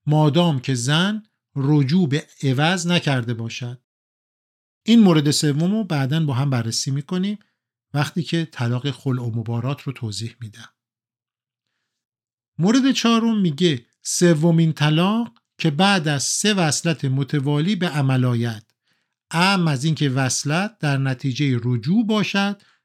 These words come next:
یا در نتیجه نکاح جدید. همون سه طلاق است.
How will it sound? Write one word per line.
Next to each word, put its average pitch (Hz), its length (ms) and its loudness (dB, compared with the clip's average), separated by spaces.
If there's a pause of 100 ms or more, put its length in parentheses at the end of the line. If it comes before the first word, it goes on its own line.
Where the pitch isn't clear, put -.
(120)
یا 139 160 0
در 135 240 0
نتیجه 131 680 -2
نکاح 135 420 -4
جدید. 120 520 -8 (540)
همون 233 220 2
سه 190 160 2
طلاق 147 380 2
است. 139 420 -6